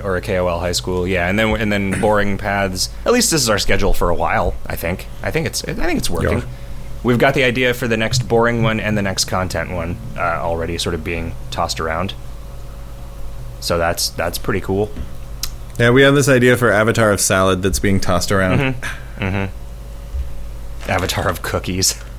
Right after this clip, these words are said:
Speaker 1: That one's more sort of gross.
Speaker 2: <laughs>
Speaker 1: Well, gosh, uh,
Speaker 2: <laughs> What better joke could we go out on than that one?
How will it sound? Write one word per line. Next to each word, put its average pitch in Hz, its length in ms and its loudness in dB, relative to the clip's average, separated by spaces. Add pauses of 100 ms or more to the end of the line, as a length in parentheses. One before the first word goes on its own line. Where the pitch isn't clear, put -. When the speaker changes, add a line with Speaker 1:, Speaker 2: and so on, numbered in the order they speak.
(420)
Speaker 1:
That 101 100 2
one's 82 200 -2
more 82 260 -2 (280)
sort 80 200 -2
of - 100 -8
gross. 80 480 2
Speaker 2:
<laughs> - 40 -12 (1500)
Speaker 1:
Well, 170 120 4
gosh, 87 420 2
uh, 98 840 2 (880)
Speaker 2:
<laughs> 175 80 0 (1300)
What 147 200 6
better 139 300 8
joke 113 300 2
could 107 100 2
we 101 100 4
go 95 140 4
out 90 160 4
on 85 140 2
than 85 100 0
that 80 160 0
one? 82 180 -2